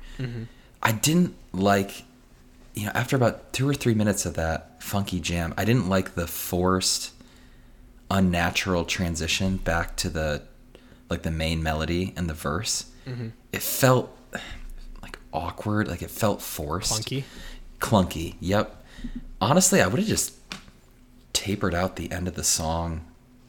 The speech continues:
Speaker 2: and not gone into, like, the last two or three minutes of just repeating the melody, the verse, and then, like,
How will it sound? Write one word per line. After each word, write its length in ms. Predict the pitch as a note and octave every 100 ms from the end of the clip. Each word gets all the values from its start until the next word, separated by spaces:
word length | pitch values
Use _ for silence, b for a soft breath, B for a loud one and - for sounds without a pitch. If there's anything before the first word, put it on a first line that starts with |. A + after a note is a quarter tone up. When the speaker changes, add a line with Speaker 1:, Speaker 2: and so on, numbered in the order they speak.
| - - - -
Speaker 2:
and 220 | F2+ E2+
not 240 | F2+ G2+
gone 180 | - F#2+
into, 220 | F#2 -
like, 120 | E2
the 60 | E2
last 400 | D#2+ D#2+ - -
two 160 | - F2
or 80 |
three 220 | D#2 - D#2
minutes 280 | D#2+ D2+
of 60 | -
just 220 | D2+ -
repeating 680 | D2+ - - E2+ E2 D2+ D2+ B B B B B
the 100 | F2
melody, 440 | E2 D#2 D2+ D#2
the 160 | D2+ D2+
verse, 420 | D2+ D2 D#2 -
and 180 | - E2
then, 140 | D2
like, 240 | D2 D2+